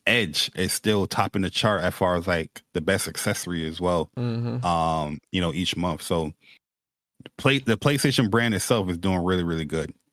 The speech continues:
Speaker 2: Yep.
Speaker 1: So yeah, see right there, you see right there, boom.
Speaker 2: Yep.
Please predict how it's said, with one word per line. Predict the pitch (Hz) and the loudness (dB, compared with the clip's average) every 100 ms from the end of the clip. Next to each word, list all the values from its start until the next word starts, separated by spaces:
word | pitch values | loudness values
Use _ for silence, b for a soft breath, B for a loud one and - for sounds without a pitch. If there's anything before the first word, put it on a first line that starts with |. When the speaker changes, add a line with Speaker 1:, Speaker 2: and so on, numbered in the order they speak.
| - | -8
Speaker 2:
Yep. | 110 113 - | -6 -6 -2
Speaker 1:
So | 107 | 0
yeah, | 98 | 2
see | 85 113 110 | 2 2 4
right | 107 101 | 2 2
there, | 110 | 2
you | 101 | 2
see | 110 95 | 0 2
right | 95 82 | 2 0
there, | 92 | -2
boom. | 87 82 76 _ _ _ _ - | -4 -6 -8 _ _ _ _ -10
Speaker 2:
Yep. | 104 127 | -6 -8